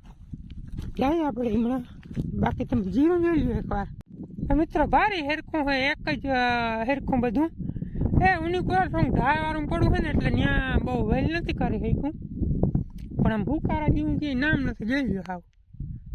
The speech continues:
અને હવે છે ને, આમાં વધાવો પડવા માંડ્યો. વધાવો એટલે પૈસાનો નહીં, આ જો ખિસકોલી કલર થવા માંડ્યો અમુક અમુક દાણામાં.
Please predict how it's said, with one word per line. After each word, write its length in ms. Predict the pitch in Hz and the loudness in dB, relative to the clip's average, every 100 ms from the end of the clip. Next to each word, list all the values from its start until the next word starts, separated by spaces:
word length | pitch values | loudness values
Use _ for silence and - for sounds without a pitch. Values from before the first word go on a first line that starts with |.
| - - - - - - - - - | -4 -2 -2 -6 -14 -10 -10 -8 -4
અને 120 | 202 | -2
હવે 220 | 262 285 | 0 0
છે 80 | 320 | 0
ને, 340 | 330 294 262 | -2 0 0
આમાં 460 | 247 240 240 226 208 | 0 -2 -2 -4 -4
વધાવો 440 | 226 240 285 285 | -6 -2 -2 -2
પડવા 300 | - 285 302 | -4 0 2
માંડ્યો. 260 | 254 247 302 | 2 0 -4
વધાવો 540 | 226 240 294 294 302 | -4 -2 -2 0 0
એટલે 220 | 330 359 427 - _ _ _ _ - - | 0 0 -2 -6 _ _ _ _ -18 -6
પૈસાનો 480 | 294 - 330 339 370 | -6 -2 0 0 0
નહીં, 240 | 339 247 - - - - - _ _ - - | 0 -2 -6 -10 -10 -12 -12 _ _ -20 -12
આ 80 | - | 0
જો 160 | - 339 | 2 2
ખિસકોલી 540 | - 330 - - 349 | -2 -4 -2 -2 -2
કલર 300 | 330 339 320 | 0 -2 -4
થવા 280 | - 302 294 | -2 0 0
માંડ્યો 260 | 254 220 - | -2 -4 0
અમુક 220 | - 202 | 0 0
અમુક 220 | 208 208 | -2 -2
દાણામાં. 500 | 226 226 240 - - | 0 0 2 0 -2